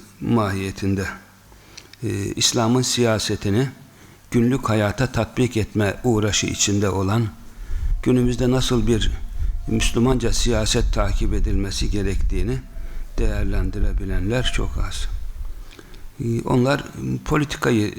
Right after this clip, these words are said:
takip ediyorlar. Günümüz partilerden birine yamanmaya çalışıyorlar. Evet. Yedinci madde olarak insanımızda cihat ruhu yok maalesef.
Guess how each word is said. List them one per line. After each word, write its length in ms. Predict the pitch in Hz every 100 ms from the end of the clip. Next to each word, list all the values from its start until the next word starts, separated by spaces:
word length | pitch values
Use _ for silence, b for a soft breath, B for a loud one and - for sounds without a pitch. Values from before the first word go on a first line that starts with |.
| -
takip 420 | 117 98 - 98
ediyorlar. 680 | 95 95 98 101 127 - - B B B B -
Günümüz 440 | 139 127 127 - -
partilerden 760 | 117 113 113 107 101 123 123
birine 400 | 117 101 95 127 120 - B B B B
yamanmaya 540 | 127 120 113 113 107 110
çalışıyorlar. 880 | - 95 90 - 101 95 98 - - - - - - - B B B B B B B B B - - - - - - -
Evet. 420 | 117 87 - - B B - 131 117 120
Yedinci 520 | 120 143 143 151 160
madde 340 | 151 143 -
olarak 460 | 147 131 143 147 - - - -
insanımızda 760 | 131 131 135 131 127 123 135 127
cihat 400 | 131 127 131 113
ruhu 320 | 110 95 123
yok 320 | 113 107 -
maalesef. 680 | 101 98 95 87 - 123